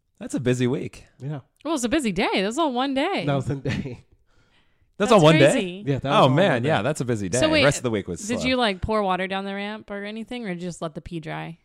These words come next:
Speaker 2: Just let the pee dry.
Speaker 3: Nice.
Speaker 1: It's a great album title. <laughs>
Speaker 2: Just let the pee dry?
Speaker 1: Yeah. Let
Speaker 2: All
Speaker 1: the
Speaker 2: right.
Speaker 1: pee dry.
Speaker 2: So.
Speaker 3: Mm.
Speaker 1: By Crazy Ira and the Douche.
Speaker 3: Ah,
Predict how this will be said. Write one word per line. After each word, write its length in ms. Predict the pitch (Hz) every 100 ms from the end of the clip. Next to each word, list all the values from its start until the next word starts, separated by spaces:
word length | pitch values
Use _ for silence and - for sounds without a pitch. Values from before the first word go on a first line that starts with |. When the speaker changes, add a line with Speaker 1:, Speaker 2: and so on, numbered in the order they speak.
| _ _ _ _ -
Speaker 2:
Just 220 | 160 180
let 160 | 185 185
the 60 |
pee 180 | 165 185
dry. 420 | 180 180 147 139 - _
Speaker 3:
Nice. 540 | 190 185 165 156 - - _ _ _ _ _ _ _ _ _ _ _ _ _ _ _ _
Speaker 1:
It's 160 | - -
a 100 | 98
great 240 | - 76 -
album 320 | 73 71 69
title. 520 | - 65 82 - - _ _ _
<laughs> 300 | _ _ _
Speaker 2:
Just 200 | 123 135
let 140 | 135 135
the 60 | 135
pee 180 | 156
dry? 340 | 156 156 156 175
Speaker 1:
Yeah. 160 | 123 85 - - _ _ _ _ _ _ _ _ _ _ _
Let 100 | 76
Speaker 2:
All 40 | 113
Speaker 1:
the 60 |
Speaker 2:
right. 100 | 123
Speaker 1:
pee 140 | 101 120
dry. 460 | 101 82 65 62 - - _ _ _ _ -
Speaker 2:
So. 240 | 110 95 -
Speaker 3:
Mm. 260 | 381 381 349 _
Speaker 1:
By 300 | - 69 69 78 - _
Crazy 360 | - 92 95 95
Ira 200 | 101 101
and 140 | 107
the 40 |
Douche. 300 | 104 117 - - _ _ _ - - _ _ _ _ _ _ _ _ _ _
Speaker 3:
Ah, 320 | 403 190 190